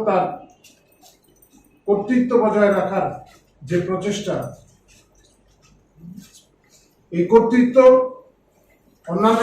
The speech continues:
শক্তিধর রাষ্ট্রের মতো কর্তৃত্ব নয়। মানব জাতির সুস্থ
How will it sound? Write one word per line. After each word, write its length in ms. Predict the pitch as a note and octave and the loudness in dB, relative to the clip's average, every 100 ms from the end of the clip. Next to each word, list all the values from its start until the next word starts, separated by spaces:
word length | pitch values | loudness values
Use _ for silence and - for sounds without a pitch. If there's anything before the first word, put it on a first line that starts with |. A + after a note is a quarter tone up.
| A#3 | 0
শক্তিধর 480 | A#3+ A#3+ C4+ G#3+ A#3+ A#3 | 0 -4 -2 2 2 4
রাষ্ট্রের 360 | A#3 A#3 A#3+ - | 2 0 -2 -4
মতো 180 | G#3+ G#3 G3+ | -4 -6 -6
কর্তৃত্ব 440 | F#3+ - F3+ - D3+ C#3 | -10 -10 -10 -10 -10 -10
নয়। 200 | C#3 - _ _ _ _ _ _ _ _ - - _ _ _ _ _ _ _ _ _ - - _ _ _ _ - - _ _ _ - | -12 -18 _ _ _ _ _ _ _ _ -20 -20 _ _ _ _ _ _ _ _ _ -20 -20 _ _ _ _ -20 -20 _ _ _ -8
মানব 300 | F3 F#3+ A3 - | 0 2 2 4
জাতির 300 | A#3 A#3 A#3+ - | 2 2 -2 -2
সুস্থ 260 | C4+ - | -6 -2